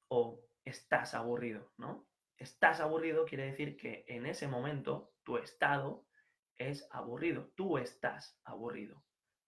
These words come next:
¿Por qué? Pues quizás porque la película en el cine no te está gustando,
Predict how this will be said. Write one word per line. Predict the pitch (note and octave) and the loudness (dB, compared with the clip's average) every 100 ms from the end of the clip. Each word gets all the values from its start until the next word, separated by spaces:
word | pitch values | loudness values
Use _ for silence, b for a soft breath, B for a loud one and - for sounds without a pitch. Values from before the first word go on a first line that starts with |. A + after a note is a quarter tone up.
| _ - | _ 0
¿Por | A#3+ - | 2 4
qué? | E3 - | 2 2
Pues | - - _ | -2 -10 _
quizás | C3+ - D3 C#3+ | -6 2 2 2
porque | - C#3 B2 | 0 -2 0
la | A#2 | 0
película | B2 C3+ C#3+ C3+ | 0 -2 0 0
en | C3 | 0
el | B2 | -4
cine | - C#3+ C#3 C#3+ | -2 0 0 -2
no | B2 | -4
te | B2 | -4
está | A#2+ A2+ | -6 -6
gustando, | A#2 A#2+ - D#3 C#3+ C#3+ | -4 -6 0 0 0 -4